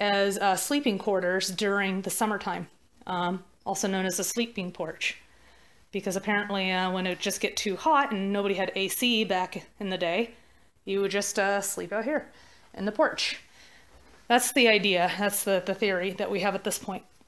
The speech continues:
Um, so let's see, we removed all of the paneling that is in this doorway. We decided to forego not taking down this paneling at this point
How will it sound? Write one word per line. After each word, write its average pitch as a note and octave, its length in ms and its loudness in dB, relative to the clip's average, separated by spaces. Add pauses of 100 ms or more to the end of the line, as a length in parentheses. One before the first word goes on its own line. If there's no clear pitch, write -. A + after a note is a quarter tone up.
(840)
Um, A3+ 380 6 (360)
so A3 480 4
let's A3 280 2
see, G3+ 180 2
we G#3 120 4
removed A3+ 580 4
all A3 260 4
of G#3+ 120 0
the G#3+ 180 2
paneling A#3+ 720 4
that G3 240 0
is F#3+ 220 0
in F#3+ 180 -4
this A3 220 2
doorway. G#3+ 520 2 (560)
We A3+ 140 4
decided D#4+ 480 4
to C#4+ 260 4
forego A#3 760 4
not G#3+ 480 0
taking A#3+ 360 2
down A3 180 2
this G#3+ 160 0
paneling A3 460 0
at G3 200 -4
this C4+ 200 4
point C4+ 480 0